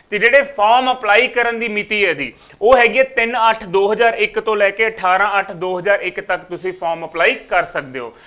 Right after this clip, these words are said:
So ਗਾਇਜ਼, ਜੇ ਆਪਾਂ ਜਨਰਲ ਦੀ ਗੱਲ ਕਰੀਏ, ਆਪਣੇ ਕੋਲ ਟੋਟਲ ਪੋਸਟਾਂ ਜਨਰਲ ਦੀਆਂ ਹੈਗੀਆਂ ਨੇ ਜੀ ਪੱਚੀ ਸੌ ਅਠਾਸੀ ਪੋਸਟਾਂ ਨੇ, ਜਿਹਦੇ ਵਿੱਚੋਂ ਜੀ ਆਪਣੇ ਕੋਲ ਗਰਲਜ਼ ਲਈ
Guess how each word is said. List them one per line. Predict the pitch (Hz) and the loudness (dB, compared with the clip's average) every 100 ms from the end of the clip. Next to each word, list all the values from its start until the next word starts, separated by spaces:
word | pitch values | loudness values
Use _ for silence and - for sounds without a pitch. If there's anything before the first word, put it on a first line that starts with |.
| - _ 214 | -20 _ -2
So | |
ਗਾਇਜ਼, | 233 247 | 0 2
ਜੇ | 262 | 2
ਆਪਾਂ | 285 | 0
ਜਨਰਲ | 202 202 202 247 262 | 0 0 2 0 0
ਦੀ | 247 | 2
ਗੱਲ | 240 | 0
ਕਰੀਏ, | 220 220 226 | 0 -2 0
ਆਪਣੇ | 208 202 220 | 0 -2 -2
ਕੋਲ | 226 240 | -2 -2
ਟੋਟਲ | 233 214 226 208 | 0 -2 -2 -4
ਪੋਸਟਾਂ | 226 220 233 | -2 -2 -4
ਜਨਰਲ | 190 202 208 214 | -4 -4 -4 -4
ਦੀਆਂ | 220 190 | -4 -4
ਹੈਗੀਆਂ | 190 208 | -2 -2
ਨੇ | 208 | -4
ਜੀ | 208 | -8
ਪੱਚੀ | 214 202 - 208 | -8 -8 -8 -8
ਸੌ | 220 | -6
ਅਠਾਸੀ | 214 - 208 208 262 | -6 0 0 0 -4
ਪੋਸਟਾਂ | 262 196 - 196 | -2 -4 -2 -4
ਨੇ, | 185 240 240 - _ | -2 -2 -4 -18 _
ਜਿਹਦੇ | 156 214 277 285 | -6 -2 0 0
ਵਿੱਚੋਂ | 226 - 233 202 | -2 -4 -4 -2
ਜੀ | 208 | 0
ਆਪਣੇ | 202 202 226 | 0 0 -6
ਕੋਲ | 233 233 226 165 | -2 0 0 2
ਗਰਲਜ਼ | 208 262 262 | 6 6 4
ਲਈ | 226 180 | -2 -2